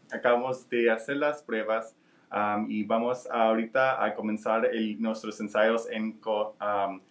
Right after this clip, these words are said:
en la vacuna de Novavax, um, que es otra vacuna que también estamos es-, estudiando para ver, um, para tener más vacunas que van contra el virus. Um, sabemos que es importante para tener, um, diferentes vacunas, ¿verdad? Porque,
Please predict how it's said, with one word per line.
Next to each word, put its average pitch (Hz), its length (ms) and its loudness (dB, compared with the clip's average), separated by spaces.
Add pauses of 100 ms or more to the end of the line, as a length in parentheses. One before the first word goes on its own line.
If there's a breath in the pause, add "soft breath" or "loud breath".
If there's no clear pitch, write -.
(240 soft breath)
en 123 140 2
la 113 160 8
vacuna 123 340 0
de 117 120 2
Novavax, 110 840 0
um, 104 360 -4
que 113 100 -4
es 113 120 -2
otra 123 200 2
vacuna 120 460 -2
que 113 100 -4
también 113 360 -2
estamos 113 420 -4
es-, - 280 -10
estudiando 110 560 0
para 104 200 4
ver, 110 280 2 (400 soft breath)
um, 107 320 2
para 104 240 4
tener 110 220 0
más 113 180 0
vacunas 110 460 -2
que 104 380 -4 (100)
van 107 260 4
contra 110 300 0
el 101 100 0
virus. 113 440 -6 (320 soft breath)
Um, 104 320 2
sabemos 117 320 -2
que 123 60 2
es 120 100 0
importante 113 540 0
para 113 280 2
tener, 107 340 -2 (200)
um, 107 200 2
diferentes 110 540 -4
vacunas, 110 480 -2
¿verdad? 120 340 -2
Porque, 104 440 -6